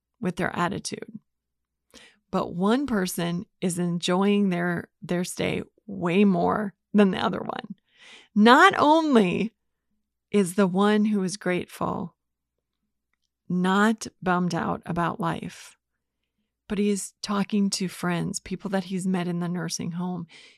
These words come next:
who he has befriended. He's wheeling his wheelchair down to watch baseball games with other residents. He has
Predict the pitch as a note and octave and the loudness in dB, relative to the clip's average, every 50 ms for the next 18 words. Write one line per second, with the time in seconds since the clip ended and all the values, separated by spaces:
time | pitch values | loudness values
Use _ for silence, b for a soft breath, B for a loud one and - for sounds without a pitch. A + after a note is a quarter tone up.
0 | B B G#3 G3+ F#3 F#3 F#3+ F#3 G3 F#3+ F#3 F#3 F3+ F3 - - F3 F3+ - - | B B -2 0 0 0 -2 -2 0 0 0 0 -2 -4 -6 -8 -8 -8 -6 -4
1 | - F3+ F3+ F3+ E3+ F3+ F3 - - - B B B B B B B B - - | -2 -2 0 0 0 -2 -2 -4 -6 -8 B B B B B B B B -4 -2
2 | G#3+ G3+ F3 E3 G3 G#3 G#3+ A3 A3 G#3+ G#3 G3+ F#3 E3 F#3 G3+ G#3 G#3 G3+ - | -2 -2 -2 0 2 2 4 4 4 4 2 2 0 0 0 2 2 2 0 -2
3 | G3+ F3+ F#3 F3 F3+ F3 F3 F3 F3 E3+ E3 - - - E3+ E3 E3 E3+ E3+ E3 | -2 -2 -2 -2 -2 -4 -2 -2 -4 -4 -6 -6 -6 -6 -6 -6 -4 -6 -6 -6
4 | D#3+ - _ _ - F3+ F3 F#3 G3 G3+ - - - F#3+ G3 G3 - - F#3+ F#3 | -8 -10 _ _ -8 -2 2 2 2 2 0 0 0 0 0 0 0 -2 -2 -2
5 | E3 G#3 E3+ E3+ E3 E3+ D#3+ - E3+ E3+ E3+ - - - F#3 E3+ F3 F3 F#3 E3+ | -2 -4 -4 -4 -6 -6 -6 -6 -8 -8 -8 -6 -4 -4 -2 -2 -2 -4 -4 -4
6 | E3+ E3+ - - - - - - - - - - B B B B B B B B | -4 -4 -6 -6 -8 -8 -8 -8 -10 -12 -14 -18 B B B B B B B B
7 | B B - A3+ A3 A3 A3 G#3+ F#3+ - - | B B -4 0 2 4 4 2 2 0 -6